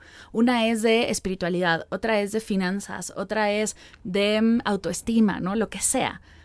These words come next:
Pues igual y busca cinco personitas que ya hayan logrado esa meta y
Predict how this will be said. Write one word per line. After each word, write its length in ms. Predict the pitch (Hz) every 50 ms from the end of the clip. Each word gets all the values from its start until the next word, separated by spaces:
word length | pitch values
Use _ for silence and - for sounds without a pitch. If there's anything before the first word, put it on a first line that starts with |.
| - -
Pues 200 | - 254 247 -
igual 260 | 269 240 247 240 269
y 60 | 285
busca 400 | 254 254 277 269 - - 269 262
cinco 420 | 254 - - 262 254 254 254 247 220
personitas 720 | 226 220 214 - 220 214 220 220 214 - 196 196 214 214 -
que 280 | - 190 175 - - -
ya 300 | 180 165 214 208 214 208
hayan 320 | 208 208 214 202 202 196
logrado 400 | 190 180 190 190 190 185 185 185
esa 220 | 190 185 - 214
meta 360 | 208 208 202 185 - 190 202 - - - - - _ _
y 260 | - 233 226 240 254